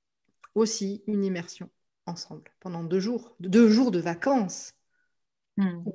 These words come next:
Speaker 1: elles ne font pas ce qu'elles font d'habitude. Donc, je
Speaker 2: D'accord.
Speaker 1: tiens vraiment à ce que ce soit un programme complet qui permette à ces femmes, en fin de compte, de, de pouvoir changer leur vie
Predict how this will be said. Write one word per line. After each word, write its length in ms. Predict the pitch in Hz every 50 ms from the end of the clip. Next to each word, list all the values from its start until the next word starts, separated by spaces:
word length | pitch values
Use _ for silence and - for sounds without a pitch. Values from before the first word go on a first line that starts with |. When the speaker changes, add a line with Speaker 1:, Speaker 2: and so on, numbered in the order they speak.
| 196 190
Speaker 1:
elles 120 | 190 185
ne 80 | 190 185
font 220 | - - 175 175
pas 160 | 175 254 254
ce 60 | 247
qu'elles 140 | - 202 190
font 120 | - 196 190
d'habitude. 680 | 185 165 165 170 175 - - 285 254 190 - - - - - - - - - - 190
Donc, 140 | 175 180 175
je 60 | 190
Speaker 2:
D'accord. 140 | 196 196 185
Speaker 1:
tiens 160 | 214 214 196 180 156 160
vraiment 280 | 175 208 220 226 233 233
à 80 | 202
ce 80 | - -
que 100 | - 175
ce 80 | -
soit 140 | - - 175
un 80 | 170 170
programme 320 | - - 185 170 170 170
complet 580 | - - - 247 233 220 196 190 190 220 294 508 466 - _ _ _ _ - - - _ _
qui 140 | _ - 196
permette 360 | 196 190 190 196 202 196 -
à 80 | - 165
ces 240 | - - 254 277
femmes, 280 | 277 - - 214 202 190
en 80 | 165 165
fin 140 | - 175
de 60 | 175 170
compte, 240 | - 196 202 202
de, 600 | 180 165 156 156 156 156 156 156 151 156 147 - 160
de 60 | -
pouvoir 420 | - - - - 190 202 202 - -
changer 420 | - 220 208 196 185 170 226 220
leur 180 | 208 190 170 156
vie 160 | 147 127